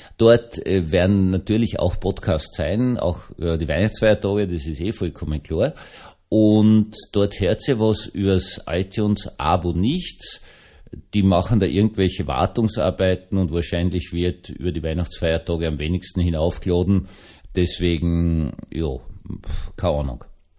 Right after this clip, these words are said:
Ja, alles in allem geht's mir gut. Danke für die ganz, ganz lieben E-Mails, die ich gestern gekriegt hab,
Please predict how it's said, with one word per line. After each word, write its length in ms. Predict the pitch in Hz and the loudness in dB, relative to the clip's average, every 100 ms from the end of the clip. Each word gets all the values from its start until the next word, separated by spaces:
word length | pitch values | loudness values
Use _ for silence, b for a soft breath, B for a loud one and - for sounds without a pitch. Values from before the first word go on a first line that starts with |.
| _ _ _ _ _ - B B - | _ _ _ _ _ -20 B B -4
Ja, 180 | 170 127 | -2 0
alles 260 | 117 143 | 0 0
in 100 | 160 | 0
allem 260 | - 98 147 | 0 0 0
geht's 200 | 143 - | -2 -6
mir 140 | 135 | -4
gut. 400 | 120 90 143 - - - _ - | -4 -6 -8 -10 -20 -20 _ -10
Danke 320 | - 101 110 95 | -2 0 0 -4
für 120 | 101 | -4
die 120 | 92 | -4
ganz, 300 | 76 85 - | -4 -4 -4
ganz 260 | 131 131 - | -4 -4 -4
lieben 240 | 104 104 | -2 -2
E-Mails, 540 | - 95 101 147 - - | -2 -2 -2 -6 -10 -8
die 240 | 101 85 | -6 -4
ich 160 | 92 - | -6 -6
gestern 380 | 78 - 92 | -8 -6 -6
gekriegt 520 | 85 82 110 110 - 147 | -6 -8 -8 -8 -8 -6
hab, 300 | 151 156 | -6 -8